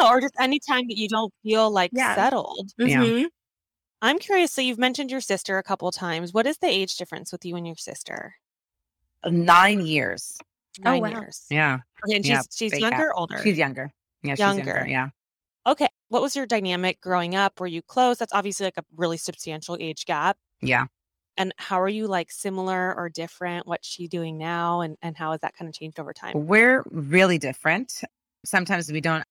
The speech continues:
Speaker 3: I don't even feel like we look alike. I mean, she's a makeup artist.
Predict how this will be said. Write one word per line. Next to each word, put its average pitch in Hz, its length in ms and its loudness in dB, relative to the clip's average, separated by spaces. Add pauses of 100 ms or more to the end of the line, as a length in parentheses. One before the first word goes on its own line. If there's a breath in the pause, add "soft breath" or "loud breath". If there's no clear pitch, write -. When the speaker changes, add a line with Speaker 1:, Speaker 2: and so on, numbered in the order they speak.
(160)
Speaker 3:
I 175 140 6
don't 190 100 2
even 165 160 -4
feel 165 120 0
like 143 80 -2
we 143 80 -4
look 143 180 -6
alike. 151 260 -2
I 156 40 -2
mean, 147 260 -6 (400)
she's 202 200 -2
a 196 40 0
makeup 170 300 -2
artist. 151 480 -2